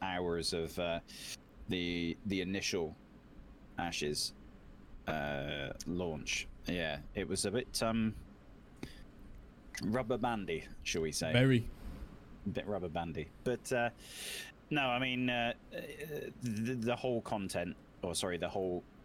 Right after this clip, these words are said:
Speaker 1: point of doing this test is obviously to, uh, to get the back end stuff sorted out. So, um, from that perspective, they've, they've done excellently, I think, in the last seven weeks. The, the, the improvements server-wide,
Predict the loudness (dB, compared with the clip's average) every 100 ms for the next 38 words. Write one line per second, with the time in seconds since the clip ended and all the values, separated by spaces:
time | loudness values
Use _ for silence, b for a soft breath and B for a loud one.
0 | -20 -20 -18 -12 -4 0 0 -2 -4 0
1 | 0 2 0 0 0 0 0 0 0 -2
2 | 0 0 0 2 2 2 2 -2 -4 -4
3 | 0 -2 -2 -2 -2 -2 -2 -2 -6 -8
4 | -4 -2 -2 0 0 0 0 -2 -2 -2
5 | -2 -2 B B B B B -6 -2 0
6 | 2 2 0 -2 -2 -2 2 2 2 2
7 | 0 0 0 0 0 0 0 0 0 -2
8 | 0 -2 0 -2 0 0 2 0 0 -2
9 | 0 0 2 2 0 0 0 2 0 0
10 | -2 -4 -12 -14 -10 -8 -6 -4 0 2
11 | 2 0 0 0 0 0 0 0 0 0
12 | 0 0 2 2 2 0 0 0 0